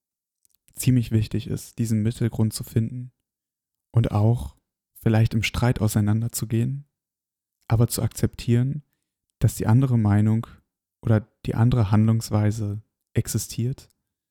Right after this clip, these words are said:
und vielleicht im Kontext der jeweiligen Person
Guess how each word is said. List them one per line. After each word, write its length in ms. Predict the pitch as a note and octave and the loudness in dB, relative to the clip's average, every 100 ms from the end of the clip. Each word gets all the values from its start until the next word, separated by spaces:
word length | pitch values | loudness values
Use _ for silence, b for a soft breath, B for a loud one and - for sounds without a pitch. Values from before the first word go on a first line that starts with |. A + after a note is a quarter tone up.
| _ _ _ _ | _ _ _ _
und 400 | - A#2 A#2 - - | 0 0 0 -8 -8
vielleicht 400 | - A2 A2+ A2+ | 0 2 2 2
im 120 | G#2+ | -2
Kontext 600 | - A#2+ B2+ C3+ - - | 0 0 0 -6 -10 -4
der 80 | G#2+ | 0
jeweiligen 460 | A2+ A2+ A2 A2 | 0 0 0 0
Person 580 | G#2 G#2+ G#2+ G#2 G#2 A2+ | -2 -6 -2 0 0 -2